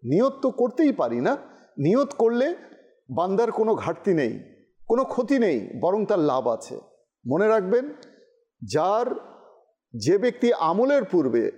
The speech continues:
যে কোনো আমলের পূর্বে ভালো ভালো যত বেশি নিয়ত করে নেবে, তার আমল নামায় তত বেশি সওয়াব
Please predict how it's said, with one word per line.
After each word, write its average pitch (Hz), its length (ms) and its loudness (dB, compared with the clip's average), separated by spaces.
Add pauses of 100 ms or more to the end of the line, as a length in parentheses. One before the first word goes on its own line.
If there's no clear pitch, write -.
(260)
যে 208 180 2
কোনো 262 240 2
আমলের 196 420 2
পূর্বে 151 320 2
ভালো 156 320 0
ভালো 202 240 2
যত 175 240 2
বেশি 233 300 2
নিয়ত 220 380 2
করে 196 220 2
নেবে, 147 220 2
তার 139 200 0
আমল 165 380 0
নামায় 180 240 0
তত 151 240 -2
বেশি 139 280 0
সওয়াব 170 380 0